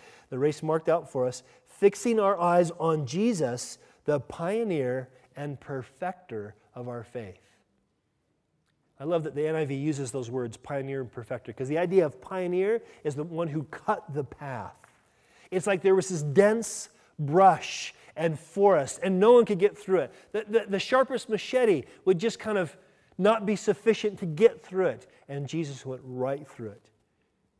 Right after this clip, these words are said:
He was cut up, he was torn to pieces, but he went right through it, and he cut a path so that we could walk it. But not only that, listen, he's the perfecter of our faith. It's the idea that he's finishing it.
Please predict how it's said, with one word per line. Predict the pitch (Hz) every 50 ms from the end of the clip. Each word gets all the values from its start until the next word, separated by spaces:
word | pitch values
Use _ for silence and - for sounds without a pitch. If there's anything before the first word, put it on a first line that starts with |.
| _ _ _
He | - 123
was | 107 101 - -
cut | - - - - 185 175 160
up, | 151 156 156 - - _ _ _ _ _
he | - 143 127
was | 113 110 -
torn | - - - 190 190 185 180 175
to | 170 147
pieces, | - - 160 156 - - 156 139
but | - - 135
he | 135 139
went | 139 131 120 -
right | 127 127 131 139 151 175 190 170
through | - - - 135 120
it, | 117 - _ _ -
and | 117 107
he | - - 190 175
cut | - - 180 175
a | 165
path | 143 - - - 156 127 95 92 95 _ _ _ _ _ _ _ _ _
so | _ - 117
that | 117 101
we | 101 117 120
could | 110 - 101
walk | 95 98 95 85 - -
it. | - _ _ _ _ _ _ _ _ _ _ _ _ _ _ _ _ _ _ _ _ _ _ _ _ _ -
But | - 110
not | 131 151
only | 160 170 160
that, | 156 151 139 127 123
listen, | - 147 147 - - 85 95 _ _ _ _ _ _ _ _ _ _ _ _
he's | - 151 156 120
the | 135 143
perfecter | - - 143 117 - 160 156 151 - 127
of | 110 110
our | 104 95
faith. | - - 95 95 _ _ _ _
It's | 139 - -
the | 156 147
idea | 143 139 143 143
that | 135 135 123
he's | - - 160 139
finishing | - _ - 170 165 160 - - 127 110 98
it. | 85